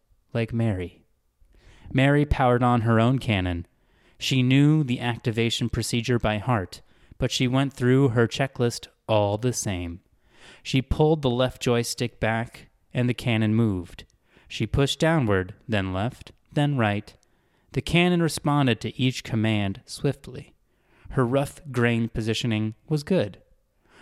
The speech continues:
With her right hand, she moved the cursor, creating smaller and more precise adjustments to her aim. Her fine grain positioning was good. In turn,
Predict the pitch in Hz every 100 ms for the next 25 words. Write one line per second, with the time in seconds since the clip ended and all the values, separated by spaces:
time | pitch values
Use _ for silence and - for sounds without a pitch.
0 | - 127 - 123 139 165 - 156 156 131
1 | 107 - - 107 113 120 123 110 107 -
2 | 156 151 - 117 123 - _ _ _ -
3 | 139 131 127 - 151 151 165 170 165 120
4 | 117 131 143 - 127 - 139 135 - 117
5 | 123 123 117 95 - - - 110 98 95
6 | 101 90 87 _ _ _ _ - - 120
7 | - 165 180 117 110 101 - 104 104 -
8 | 107 98 101 _ 127 117 151 147 92 -
9 | _ _ - - - - - 143 147 147
10 | 160 123 98 95